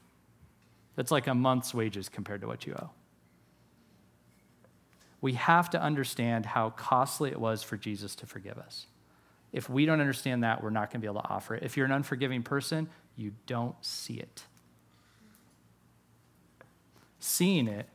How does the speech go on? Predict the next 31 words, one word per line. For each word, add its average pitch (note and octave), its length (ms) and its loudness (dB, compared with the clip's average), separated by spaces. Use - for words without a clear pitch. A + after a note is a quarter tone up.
frees D3+ 520 0
us B2 240 0
up A2+ 300 -2
to B2+ 120 -2
be A2 200 -2
merciful. G#2+ 560 -4
And A2+ 140 -2
finally, C3 540 4
this C#3 420 -2
is, A#2+ 180 -4
this A#2+ 280 -2
is B2+ 60 -2
kinda C3+ 240 2
what C3 100 6
I B2+ 40 8
w-, B2 180 2
the, A#2 220 0
the, A2+ 320 -4
the A#2+ 100 -2
capstone C#3 460 2
of G2+ 80 -2
this A2 160 -6
thing. G#2+ 280 -4
<sighs> - 120 2
The C#3+ 100 4
watching E3+ 380 8
world, D3+ 360 6
people D3+ 260 4
are C3+ 80 4
punching C#3 340 0
them, B2+ 140 0